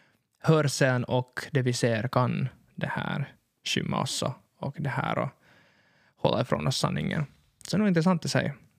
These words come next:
det här. Allt är intressant med sådana här spel som på något sätt utmanar en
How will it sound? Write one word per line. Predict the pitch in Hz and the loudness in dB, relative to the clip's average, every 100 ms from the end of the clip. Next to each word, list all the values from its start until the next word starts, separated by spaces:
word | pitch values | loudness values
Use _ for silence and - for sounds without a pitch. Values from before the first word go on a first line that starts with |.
| - | -8
det | 180 | -4
här. | 139 - 143 - - _ _ _ _ _ _ _ _ _ _ _ _ _ - | -2 -2 -4 -6 -18 _ _ _ _ _ _ _ _ _ _ _ _ _ -2
Allt | 175 180 | 2 4
är | |
intressant | 160 131 135 | 2 2 2
med | |
sådana | 120 113 | 0 0
här | 107 | -2
spel | - 117 123 123 - | -2 -2 -2 -6 -8
som | - 120 123 131 | -6 -4 -4 -6
på | |
något | 123 123 | -6 -4
sätt | 123 - - _ _ _ _ _ | -6 -10 -20 _ _ _ _ _
utmanar | - 165 135 123 113 62 | 4 4 4 2 0 0
en | - 64 | -2 -2